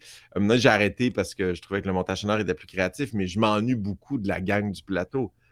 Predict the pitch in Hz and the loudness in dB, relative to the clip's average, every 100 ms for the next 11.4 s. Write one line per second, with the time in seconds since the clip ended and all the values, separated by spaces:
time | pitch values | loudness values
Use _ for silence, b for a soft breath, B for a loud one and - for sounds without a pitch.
0 | _ - 90 113 87 - 139 - 90 80 | _ -8 -4 -2 -2 -2 -4 -2 -6 -4
1 | 90 82 110 120 95 - 101 b b b | -4 0 0 -2 -2 0 0 b b b
2 | _ - 147 127 107 113 98 92 90 82 | _ 4 8 8 8 4 2 2 2 0
3 | 73 60 58 90 85 87 90 98 92 90 | -2 -6 -8 -8 -6 -4 -2 -2 -2 -2
4 | 85 95 - 87 95 107 92 90 82 71 | -6 -8 -8 -4 -2 -2 -4 -6 -6 -10
5 | - b b b b b _ - 85 - | -14 b b b b b _ -6 -6 -6
6 | 95 - 90 90 95 113 117 95 87 - | -6 -2 0 2 4 4 4 2 -2 -6
7 | - - 127 107 82 - - 101 92 78 | -10 -10 -10 -6 -8 -8 -4 -2 -2 -4
8 | 71 - - 98 92 90 87 98 98 85 | -8 -18 -6 -2 -2 -4 -6 -4 -6 -4
9 | 90 80 - 101 92 76 73 - 98 95 | -6 -6 -6 -6 -4 -6 -10 -8 -8 -6
10 | 95 101 104 _ _ _ - 90 - - | -8 -8 -10 _ _ _ -12 -12 -12 -2
11 | 98 90 71 82 | 0 2 -2 -6